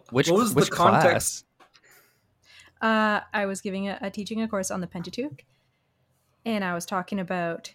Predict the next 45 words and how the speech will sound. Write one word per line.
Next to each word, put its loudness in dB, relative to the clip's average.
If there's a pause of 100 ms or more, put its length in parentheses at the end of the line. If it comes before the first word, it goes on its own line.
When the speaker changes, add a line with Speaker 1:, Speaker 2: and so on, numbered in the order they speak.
Speaker 3:
purity 2
culture -4
in -4
the -4
book -8
of -10
Leviticus, -6
where -6
it -6
was -4
about -6
being -4
pure -4
and -4
impure -6
based 0
Speaker 1:
Mm. -6
Speaker 3:
on -6
whether -6
you -8 (200)
touched -6
blood -4
or -6
you -8
touched -12 (520)
bodily -6
fluids -4
or -2
a -4
dead -2 (340)
body 0
of -2
an -2
animal 0
or -2
something. -4
And -4
I -4
said, -6 (380)
every 4
culture 0
has -4
a -6
purity -4
culture -8